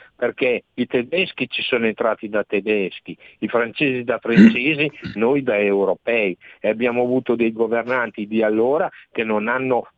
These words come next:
per niente avuto l'orgoglio, l'hanno preso solo come una prospettiva naturale e personale per arricchirsi, e del popolo italiano se ne sono fregati.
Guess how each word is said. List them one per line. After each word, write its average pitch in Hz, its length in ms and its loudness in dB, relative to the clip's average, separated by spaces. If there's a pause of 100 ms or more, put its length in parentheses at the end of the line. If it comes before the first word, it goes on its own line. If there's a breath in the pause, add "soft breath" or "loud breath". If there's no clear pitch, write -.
per 113 180 0
niente 131 460 0
avuto 120 380 2
l'orgoglio, 113 920 0 (200 loud breath)
l'hanno 117 280 0
preso 120 380 -2
solo 156 280 0
come 113 220 -4
una 110 160 -2
prospettiva - 1040 -2 (300 loud breath)
naturale 120 880 0 (260 loud breath)
e 107 580 0 (140)
personale 135 880 0
per 131 180 -4
arricchirsi, 123 920 0 (260 loud breath)
e 110 100 0
del 110 200 0
popolo 123 340 0
italiano 123 540 0
se - 160 -6
ne 107 140 -2
sono 104 320 -2
fregati. 98 680 0